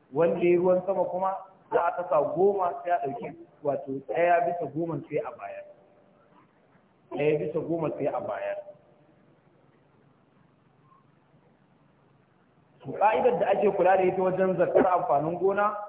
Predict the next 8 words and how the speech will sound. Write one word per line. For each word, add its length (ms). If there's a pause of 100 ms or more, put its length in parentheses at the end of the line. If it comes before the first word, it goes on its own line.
(260)
shine 300
abu 200
ya 160
zama 220
muddakhir 760 (180)
muqtar. 520 (920)
Wato 400
abinda 540